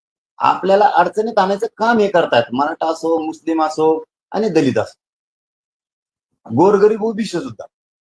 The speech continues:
ते अडचणीत आणायचं काम करतात. आपण एका बाजून राहिलं पाहिजे. तुम्ही काँग्रेसात काय गेले आणि बेशरमात काय गेले, आम्हाला काय ते देणं घेणं नाही, ते कुठेही गेले ते. फक्त म्हणणंच दुःख एवढं आहे की तुमचं आणि आमचं दुःख सारखं आहे.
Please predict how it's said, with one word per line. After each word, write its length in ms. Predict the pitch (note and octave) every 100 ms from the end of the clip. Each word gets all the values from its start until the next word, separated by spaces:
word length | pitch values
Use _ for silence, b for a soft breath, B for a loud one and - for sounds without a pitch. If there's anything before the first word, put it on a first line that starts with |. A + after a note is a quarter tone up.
| _
ते 60 | F#3
अडचणीत 380 | F#3+ F#3+ A3 G#3
आणायचं 280 | G3+ G3+ G#3+
काम 180 | F#3
करतात. 320 | F3 E3 F3 F3+ - _ _ _ -
आपण 300 | F#3+ G3+ C4+
एका 200 | C4+ C4
बाजून 260 | A#3+ G#3
राहिलं 200 | F#3 D3
पाहिजे. 220 | A#2+ G#2+ F#2
तुम्ही 460 | _ _ - G2+
काँग्रेसात 520 | A#2 D#3 E3 E3+ E3+ E3
काय 160 | F3 F3+
गेले 260 | F#3 F#3 C#3+
आणि 140 | C#3
बेशरमात 400 | E3 E3+ D3+ D#3
काय 240 | - D#3+
गेले, 240 | D#3+ D3 G2 - _ _ _ _ _ _ _ _ _ _ _ _ -
आम्हाला 320 | D#3 F#3+ F#3+
काय 120 | G3
ते 120 | G3
देणं 400 | F#3 E3+ E3 D#3+
घेणं 240 | A#2+ C3 A#2
नाही, 120 | A2+
ते 80 | -
कुठेही 360 | - - D#3
गेले 180 | B2+ G#2
ते. 100 | F2+ - _ _ A#2+
फक्त 200 | B2 A3+ A3+ - _ _ _ _
म्हणणंच 680 | - F2 F2+ G2 E3 A#3 C4+ C4+
दुःख 220 | A#3+ -
एवढं 320 | G3 F#3+ C#3+
आहे 80 | C#3
की 540 | - _ _ _ -
तुमचं 380 | G#3+ G3+ A3+ A3+
आणि 100 | A3
आमचं 220 | G#3+ G3+
दुःख 200 | F#3+ F#3+
सारखं 340 | E3+ D3 B2+
आहे. 40 | -